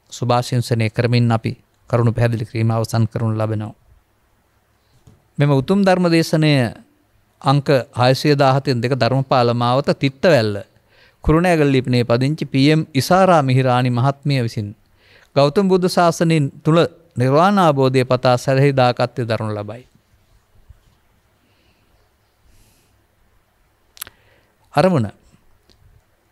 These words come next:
මෙම දහම් මග තුල අවබෝධයක් ලබා දීමට කටයුතු කළා වූ දේශකින් වහන්සේට නිර්වාණාවබෝධය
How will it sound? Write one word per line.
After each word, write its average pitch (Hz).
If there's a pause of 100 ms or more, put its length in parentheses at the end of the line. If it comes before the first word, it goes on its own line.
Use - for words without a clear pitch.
(260)
මෙම 147
දහම් 143
මග 214
තුල 190
අවබෝධයක් 165
ලබා 143
දීමට 139
කටයුතු 139
කළා 147
වූ 139
දේශකින් 151
වහන්සේට 151 (1000)
නිර්වාණාවබෝධය 131